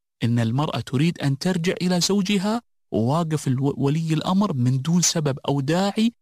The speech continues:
في موضوع رفض عودة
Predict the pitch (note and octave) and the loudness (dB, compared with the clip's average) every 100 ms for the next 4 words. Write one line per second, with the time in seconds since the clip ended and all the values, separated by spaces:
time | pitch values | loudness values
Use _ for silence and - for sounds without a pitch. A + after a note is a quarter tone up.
0 | _ _ - - F#3 E3+ C#3 C#3+ F3+ G3+ | _ _ -6 0 2 4 2 2 2 4
1 | G#3 - - D3 G3 - C3 D#3+ - E3 | 2 -2 -6 -2 -2 -2 -4 -4 -4 0
2 | F#3 D#3 C#3+ | 2 2 -2